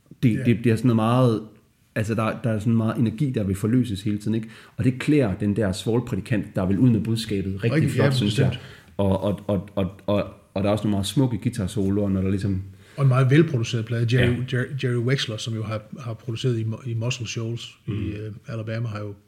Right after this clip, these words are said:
Speaker 2: er jo manden bag det.
Speaker 1: Ja, sådan det tekniske, ikke?
Speaker 2: Jo.
Speaker 1: Men, men Mark Knopfler har en form for kreativt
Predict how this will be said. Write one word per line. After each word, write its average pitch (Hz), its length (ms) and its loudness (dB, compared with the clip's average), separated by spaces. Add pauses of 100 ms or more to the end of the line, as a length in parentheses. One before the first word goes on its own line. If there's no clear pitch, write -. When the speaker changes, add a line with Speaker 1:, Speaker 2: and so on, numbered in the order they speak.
(140)
Speaker 2:
er 127 220 -14
jo 120 80 -6
manden 110 240 -4
bag 110 200 -4
det. 110 80 -4 (300)
Speaker 1:
Ja, 95 80 0
sådan 90 120 0
det 90 100 2
tekniske, 107 440 0
ikke? 120 180 -2 (180)
Speaker 2:
Jo. 143 80 2
Speaker 1:
Men, 95 120 6
men 95 140 4
Mark 90 120 2
Knopfler 110 240 2
har 107 140 2
en 90 60 0
form 98 180 -2
for 92 60 -6
kreativt 95 640 -2